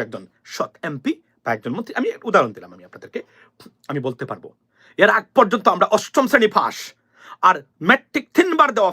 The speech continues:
ফেল করা কুলাঙ্গারদের আমরা এমপি হিসাবে বাংলাদেশে দেখতে চাই না। বাংলাদেশের মানুষের ট্যাক্সের পয়সায় সেই মূর্খরা এমপি হবে এবং গাড়ি চালাবে, জাতিসংসদ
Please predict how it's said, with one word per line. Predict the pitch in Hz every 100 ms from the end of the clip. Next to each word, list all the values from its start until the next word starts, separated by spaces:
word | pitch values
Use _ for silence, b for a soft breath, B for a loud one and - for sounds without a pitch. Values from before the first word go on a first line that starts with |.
| -
ফেল | 311 320 -
করা | 185 113 - _ _ _ _
কুলাঙ্গারদের | - 320 330 294 254 220 214
আমরা | 202 - 233
এমপি | 254 - 247
হিসাবে | 185 185 175
বাংলাদেশে | 190 180 214 127
দেখতে | - 196
চাই | 165
না। | 143 113 b _ 127
বাংলাদেশের | 247 254 269 269 240
মানুষের | 196 247 - -
ট্যাক্সের | 302 - - 254
পয়সায় | 208 202 131 b b -
সেই | 185 160
মূর্খরা | 220 415 - 359 277
এমপি | 226 277
হবে | 240 165 120 B 175
এবং | 214 180 147
গাড়ি | 330 349
চালাবে, | 294 202 170 151 b 131
জাতিসংসদ | 262 269 240 - 302